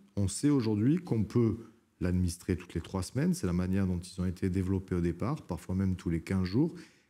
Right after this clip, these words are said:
Mais en fait, on sait qu'on peut augmenter la dose et l'administrer avec des intervalles plus longs. Donc, dans certains cas, on ne peut faire l'immunothérapie qu'une fois toutes les six semaines ou parfois une fois toutes les huit semaines.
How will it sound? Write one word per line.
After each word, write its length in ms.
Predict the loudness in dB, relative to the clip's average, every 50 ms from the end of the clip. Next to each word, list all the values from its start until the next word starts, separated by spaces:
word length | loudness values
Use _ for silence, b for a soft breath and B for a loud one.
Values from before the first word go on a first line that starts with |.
| _ 0
Mais 60 | 0
en 60 | 2
fait, 200 | 2 2 2 2
on 80 | 0 0
sait 160 | 0 0 0
qu'on 160 | 2 0 -2
peut 140 | 0 0 2
augmenter 420 | 2 2 2 2 0 2 2 2
la 140 | 2 2 2
dose 280 | 2 2 2 2 2 2
et 40 | 2
l'administrer 480 | 2 2 2 2 2 0 -2 -2 0
avec 100 | 0 2
des 140 | 2 2 2
intervalles 440 | 2 0 0 0 0 0 0 0 -2
plus 200 | 0 2 4 4
longs. 200 | 4 2 2 -2 B B B B B B B B 2
Donc, 160 | 4 4 4
dans 100 | 4 2
certains 340 | 0 -2 -2 -2 0 0 0
cas, 160 | 0 0 0
on 120 | 0 2
ne 100 | 0 0
peut 140 | 0 0 -2
faire 220 | -2 -2 -2 0
l'immunothérapie 760 | 2 2 2 4 2 2 0 0 0 -2 -2 -2 -2 -4 -4
qu'une 180 | -2 -2 -2 -2
fois 180 | -2 -2 -4
toutes 200 | -4 -4 -4 -4
les 80 | -4 -4
six 180 | -2 -4 -6 -6
semaines 320 | -4 -2 -2 0 0 -2 B B B B B -2
ou 60 | -2
parfois 320 | -2 -2 -4 -4 -2 -2 -2
une 60 | 0
fois 140 | -2 -4 -4
toutes 160 | -4 -2 0
les 80 | 0
huit 220 | 2 4 2 2 0
semaines. 260 | -2 -4 -6 -6 -6